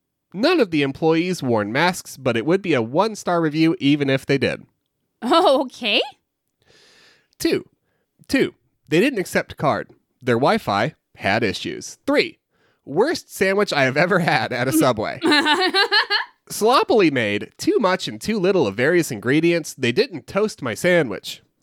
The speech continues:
Speaker 2: Oh, no!
Speaker 1: Four. Took forever for them to make sandwiches. Took them twenty minutes to make five sandwiches, which is four minutes apiece, so not, not bad. Um, but five, they used child labor.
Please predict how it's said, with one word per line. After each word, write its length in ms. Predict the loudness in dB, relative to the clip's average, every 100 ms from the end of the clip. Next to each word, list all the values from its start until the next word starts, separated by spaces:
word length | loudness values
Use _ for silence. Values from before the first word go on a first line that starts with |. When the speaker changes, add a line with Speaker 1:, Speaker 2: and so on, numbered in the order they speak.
| -20
Speaker 2:
Oh, 180 | -16 -12 -8 -4 -4 -4 -8 -10
no! 80 | -10 -10 -14 _ _
Speaker 1:
Four. 480 | 2 4 4 0 -8 _ _ -20 _ _
Took 200 | -2 0
forever 420 | 2 4 4 2
for 100 | 0
them 140 | 0 2
to 80 | 2
make 180 | 0 0
sandwiches. 760 | 0 2 2 -2 -8 -10 -14 _ _
Took 180 | 0 0
them 160 | 0 -4
twenty 360 | -4 0 2 2
minutes 360 | 2 0 -2
to 80 | -4
make 200 | -2 -4
five 420 | -2 0 2 0
sandwiches, 840 | 0 2 2 2 -2 -8 -10 -14 -16 _ _
which 180 | -8 -6
is 120 | -8
four 240 | -2 2 2
minutes 260 | 2 -2
apiece, 320 | -6 -6 -6 -6
so 120 | -6
not, 220 | -4 -6 -6
not 180 | -10 -6
bad. 220 | -8 -8 -12 -20 -20 -20 _ 0
Um, 340 | 2 2 0 -6 _ 0
but 340 | 2 2 -2 _
five, 560 | 0 2 2 -2 -4 -16 _ _ _ _ _ -4
they 160 | 0
used 480 | 0 0 -2 -2 -6
child 460 | -2 2 4 4 2
labor. 460 | 2 2 -2 -10